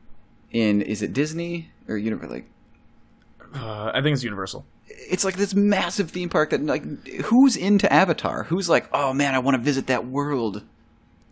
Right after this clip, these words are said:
Speaker 2: I don't think anyone is into Avatar except for James Cameron. I think
Speaker 1: No one remembers that movie. That movie was so far up its own ass. Like, the three D wasn't that great.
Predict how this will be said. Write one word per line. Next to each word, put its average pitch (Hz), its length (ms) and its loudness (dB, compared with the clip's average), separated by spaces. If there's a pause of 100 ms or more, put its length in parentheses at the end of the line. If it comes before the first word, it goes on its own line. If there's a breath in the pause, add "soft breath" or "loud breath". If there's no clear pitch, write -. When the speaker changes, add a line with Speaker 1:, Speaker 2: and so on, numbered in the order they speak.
Speaker 2:
I 139 60 0
don't 226 120 2
think 277 240 0
anyone 175 320 4
is 113 100 4
into 107 220 -2
Avatar 101 460 0
except 135 360 2
for 123 180 0
James 107 420 -4
Cameron. 90 380 -8
I 120 80 0
think 156 200 4
Speaker 1:
No 143 140 12
one 196 240 8
remembers 135 540 8
that 98 180 4
movie. 98 440 0 (200)
That 131 180 6
movie 180 180 6
was 160 200 4 (120)
so 147 240 6
far 165 220 6
up 131 100 4
its 113 120 2
own 110 180 6
ass. 92 540 0
Like, 101 340 2
the 107 80 -4
three 226 220 2
D 220 100 8
wasn't 120 240 8
that 92 160 2
great. 90 360 -2